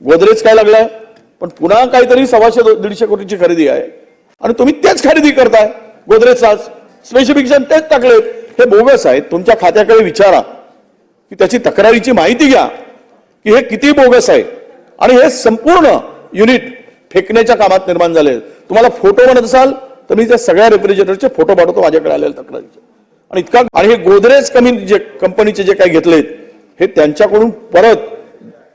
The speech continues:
रिप्लेस करून घ्या, नव्यानं घ्या आणि पुन्हा गोदरेजची कडून खरेदी करू नका. याला, याला द्या, या कंपनी जे काही पुरवठा केली,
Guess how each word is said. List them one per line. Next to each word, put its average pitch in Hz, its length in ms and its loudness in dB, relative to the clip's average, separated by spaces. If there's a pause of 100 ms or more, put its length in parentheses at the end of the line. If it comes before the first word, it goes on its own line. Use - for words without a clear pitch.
(200)
रिप्लेस 190 460 -2
करून 254 260 4
घ्या, 254 200 4 (540)
नव्यानं 233 440 2
घ्या 262 420 0 (220)
आणि 208 180 0
पुन्हा 226 560 -2 (360)
गोदरेजची 233 640 0
कडून 254 300 2
खरेदी 233 280 2
करू 247 180 2
नका. 247 300 2
याला, 220 200 4
याला 208 360 2
द्या, 226 540 0
या 208 100 2
कंपनी 208 320 -2
जे 214 140 2
काही 220 160 2 (340)
पुरवठा 220 260 2
केली, 208 260 2